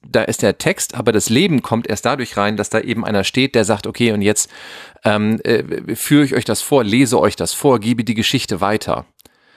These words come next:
Und, ähm, also es ist ja auch durchaus, äh, äh, nicht so, dass das, ähm, das Neue Testament quasi irgendwie vom Himmel gefallen irgendwie irgendwo gelandet ist, sondern das sind erstmal Erzählkreise, die nur mündlich tradiert werden.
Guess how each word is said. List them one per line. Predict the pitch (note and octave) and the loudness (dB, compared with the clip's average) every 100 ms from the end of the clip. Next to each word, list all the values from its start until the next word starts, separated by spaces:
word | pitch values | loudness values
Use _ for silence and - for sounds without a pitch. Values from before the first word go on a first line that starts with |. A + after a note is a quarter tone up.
| _ - - _ | _ -20 -20 _
Und, | - A2+ G#2 - | 2 2 2 2
ähm, | G#2 G2+ G2 G2 F#2+ F#2+ - - - - | 4 4 4 2 -2 -6 -14 -20 -18 -6
also | A2+ F#2+ E2+ _ _ _ _ _ _ _ | -2 -2 -4 _ _ _ _ _ _ _
es | A#2+ C3 | -6 -4
ist | - | 2
ja | F#2 | 2
auch | G2+ | 4
durchaus, | C#3 A2 G#2+ - - | 2 4 2 0 -2
äh, | G#2 G2+ G2 G2 | 2 6 6 6
äh, | - G2 - A2 G2 | 4 2 2 2 2
nicht | A2 - | 0 0
so, | G#2 | 0
dass | G2 F2+ - | 2 0 2
das, | F#2 - - - | 0 0 -2 2
ähm, | F#2 F#2 F#2 F#2 | 4 4 2 -2
das | F2 | -2
Neue | G#2+ G2 | 0 0
Testament | G#2 G2+ F#2+ F#2 | 2 2 2 0
quasi | - F#2+ F#2+ - | 0 0 2 2
irgendwie | F#2+ F#2 | 2 0
vom | - A#2 | 0 0
Himmel | G#2 A#2+ G#2+ | 2 2 2
gefallen | G2+ F#2 F#2 | 2 2 2
irgendwie | - F2+ F2 F2+ | 2 0 0 0
irgendwo | A#1+ F2+ F2 | 2 0 0
gelandet | F#2+ D2+ F#2+ C3 | -2 0 0 0
ist, | A2 - | 0 0
sondern | G2+ F#2+ G2 - - | 2 0 -2 -10 -8
das | F#2+ - | -2 0
sind | G#2 | 0
erstmal | - F#2+ G#2 | 0 0 0
Erzählkreise, | - - G#2+ A2 G#2+ F#2+ G2+ G2+ - - - | 0 2 2 2 0 2 2 0 -4 -20 -16
die | G2 A2 | -2 2
nur | A2 A#2+ | 6 6
mündlich | A2+ C#3+ G#2+ - | 4 2 0 0
tradiert | G2+ F2+ E2+ - | -2 0 0 2
werden. | C2+ F2 | 0 0